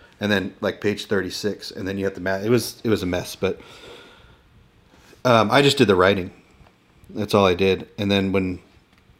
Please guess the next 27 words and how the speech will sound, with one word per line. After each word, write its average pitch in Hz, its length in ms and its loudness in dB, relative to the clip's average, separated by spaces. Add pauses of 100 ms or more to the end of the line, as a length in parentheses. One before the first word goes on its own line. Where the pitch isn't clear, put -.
uh, 101 40 0
we 101 120 2
came 104 300 0
back 98 340 2
for - 160 -4
that 95 180 -2
last 98 340 0
issue, 95 400 -4 (1600)
I 117 120 6
didn't 120 180 4
know 113 140 6
how 110 120 4
to 107 60 2
use 98 160 0
a 85 60 -10
camera 104 320 2
or 98 40 2
anything. 90 300 -2
So 95 160 -2
when 98 120 0
we 117 120 4
went 120 140 2
to 98 80 2
lay 98 260 2
the 98 100 -2
magazine 95 520 -2
out, 107 320 -4